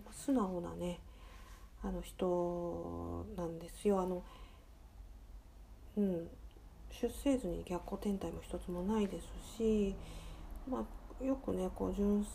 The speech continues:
粋で素直な人ってこう外見からも見られること多いんですけれど、やっぱりそれだけではね、生き残っていけないかなっていうのはすごく感じていますので、ぜひ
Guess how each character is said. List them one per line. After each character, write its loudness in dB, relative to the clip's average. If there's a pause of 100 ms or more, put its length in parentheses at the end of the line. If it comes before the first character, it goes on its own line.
粋 4
で 2
素 0
直 2
な -2
人 4
っ 6
て -2
こ -4 (240)
う -8
外 2
見 0
か 0
ら 2
も 0
見 -2
ら 0
れ 0
る -4
こ -8
と 4
多 10
い 6
ん 0
で -6
す -12
け -6
れ -8 (100)
ど、 -2 (680)
や -12
っ -16
ぱ -4
り -2 (100)
そ -2
れ -2
だ -6 (100)
け 2
で 4
は 0
ね、 -8
生 -10
き -2
残 -4
っ -8
て -6
い -8
け -8
な -4
い -6
か -6
な -2
っ -2
て -8
い -2
う -4
の -4
は -6
す -8
ご -
く -10
感 0
じ -8
て -6
い -2
ま -4
す -10
の -4
で、 2 (1400)
ぜ -6
ひ -10